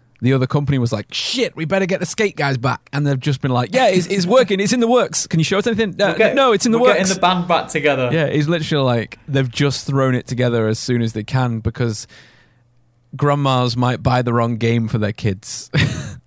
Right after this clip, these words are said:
Speaker 2: Yeah, uh, to be fair, I think towards the end of the games, I started preferring Skate.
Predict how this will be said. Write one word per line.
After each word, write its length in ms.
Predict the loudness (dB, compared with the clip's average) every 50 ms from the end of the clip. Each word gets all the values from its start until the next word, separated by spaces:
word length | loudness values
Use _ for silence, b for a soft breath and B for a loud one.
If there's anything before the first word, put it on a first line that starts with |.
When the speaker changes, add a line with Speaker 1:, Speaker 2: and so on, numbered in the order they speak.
| _ -20 -20 -20
Speaker 2:
Yeah, 460 | -16 -12 -10 -8 -6 -6 -6 -6 -6 -6
uh, 200 | -8 -8 -8 -12
to 140 | -14 -12 -10
be 100 | -8 -4
fair, 280 | -4 -2 -2 -2 -2
I 100 | -2 -4
think 420 | -6 -6 -6 -8 -8 -10 -12 -18 _ _ _ _ -12 -8
towards 340 | -6 -2 -2 -2 -2 -4
the 120 | -4 -6 -4
end 200 | -4 -2 -4 -6
of 100 | -6 -10
the 60 | -8
games, 580 | -6 -6 -6 -6 -6 -10 -14 -14 -12 -14 -14 -12 -10
I 80 | -8 -8
started 400 | -6 -4 -4 -4 -4 -4 -6 -8
preferring 640 | -12 -16 -18 -10 -6 -6 -4 -2 -4 -4 -4 -6 -8
Skate. 680 | -10 -12 -12 -10 -8 -8 -8 -8 -12 -16 -20 -20 -20